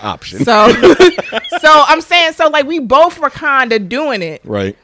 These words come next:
Speaker 2: But we are legitimately good parents. So I think that was,
Speaker 1: What
Speaker 2: like,
Speaker 1: do
Speaker 2: an
Speaker 1: you
Speaker 2: instance where we both, like, I, yes, I knew that he, he was, he was a well-off individual, and I was concerned. Like, that was the only situation where I was like, "Damn, like, I really don't wanna fuck this up."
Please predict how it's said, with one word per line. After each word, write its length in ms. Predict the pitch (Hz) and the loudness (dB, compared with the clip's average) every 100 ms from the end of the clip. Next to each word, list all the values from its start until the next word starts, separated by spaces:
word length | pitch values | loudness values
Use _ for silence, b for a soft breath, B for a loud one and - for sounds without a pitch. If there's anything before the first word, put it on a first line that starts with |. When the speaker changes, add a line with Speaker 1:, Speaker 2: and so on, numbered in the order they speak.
| _ | _
Speaker 2:
But 520 | 190 180 254 233 - 220 | -14 2 2 2 -2 -8
we 160 | 262 - | -8 -2
are 200 | 226 220 | 0 0
legitimately 600 | 214 196 220 214 180 202 | -2 -6 -8 -8 -10 -8
good 200 | 196 185 | -6 -8
parents. 540 | - 269 247 175 - - | -8 -10 -8 -10 -12 -4
So 120 | 202 | 0
I 120 | 202 | 0
think 160 | 262 254 | -2 -4
that 160 | 240 | -2
was, 80 | 226 | -2
Speaker 1:
What 60 | 220 | -2
Speaker 2:
like, 80 | |
Speaker 1:
do 60 | 175 | -4
Speaker 2:
an 60 | 160 | -6
Speaker 1:
you 60 | |
Speaker 2:
instance 340 | 214 220 202 196 | -8 -12 -12 -4
where 240 | 196 185 | -2 -2
we 220 | 185 226 | -4 -10
both, 480 | 180 196 220 220 - | -8 -4 -2 -2 -8
like, 240 | 202 185 170 | -4 -2 0
I, 120 | 208 220 | -2 -2
yes, 320 | 247 220 - | -4 -6 -4
I 80 | 202 | -4
knew 180 | 233 262 | -4 -8
that 80 | 220 | -10
he, 200 | 202 196 - | -12 -16 -12
he 100 | 208 | -12
was, 160 | 202 | -12
he 120 | 202 | -12
was 160 | 220 196 | -12 -8
a 100 | 185 | -8
well-off 960 | 196 208 226 240 240 233 208 208 - - | -6 -2 0 0 -2 -6 -4 -2 -2 -6
individual, 680 | 196 185 190 185 185 180 - | -10 -8 -8 -8 -10 -10 -8
and 100 | 190 | -6
I 120 | 190 | -4
was 280 | 196 202 202 | -4 -4 -6
concerned. 460 | - 185 - 135 | -14 -14 -12 -12
Like, 120 | 151 165 | -12 -8
that 120 | 208 | -8
was 160 | 214 | -8
the 120 | 185 - | -10 -14
only 320 | 214 240 262 | -12 -10 -10
situation 600 | 254 233 226 202 202 196 | -12 -14 -12 -10 -10 -10
where 120 | 180 175 | -8 -8
I 40 | |
was 160 | 175 170 | -10 -12
like, 180 | 160 | -14
"Damn, 240 | 165 202 175 | -8 -6 -6
like, 120 | 165 | -6
I 160 | 180 185 | -4 -4
really 220 | 190 185 | -6 -10
don't 200 | 175 143 | -10 -12
wanna 160 | 175 | -16
fuck 240 | 170 170 - | -14 -18 -18
this 180 | 175 - | -14 -12
up." 300 | 170 - | -12 -14